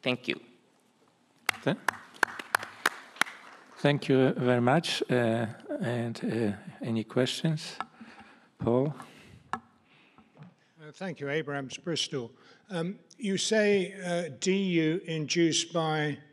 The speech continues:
Speaker 3: I assume you mean prostatic obstruction. By B P H, do you mean prostatic obstruction?
Speaker 1: Yeah, B P H, uh, so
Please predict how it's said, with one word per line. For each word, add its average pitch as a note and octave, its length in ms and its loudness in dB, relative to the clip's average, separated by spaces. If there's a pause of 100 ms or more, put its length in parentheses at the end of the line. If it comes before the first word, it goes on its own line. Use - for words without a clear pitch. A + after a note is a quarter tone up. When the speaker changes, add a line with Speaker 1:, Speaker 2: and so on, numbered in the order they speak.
(280)
Speaker 3:
I D#3+ 120 -4
assume D#3+ 420 -2
you D3 100 0
mean D3 220 -2
prostatic C#3+ 640 -4
obstruction. C3+ 720 -8 (1600)
By E3 160 4
B F3 200 2
P E3+ 220 0
H, C#3 340 0
do F3+ 100 0
you E3+ 100 2
mean E3+ 260 -2
prostatic E3 680 -2
obstruction? F3 720 -6 (480)
Speaker 1:
Yeah, D#3+ 140 -4
B C3 180 -2
P A#2+ 240 2
H, G#2 320 2
uh, A2 420 2 (240)
so F#2+ 640 -2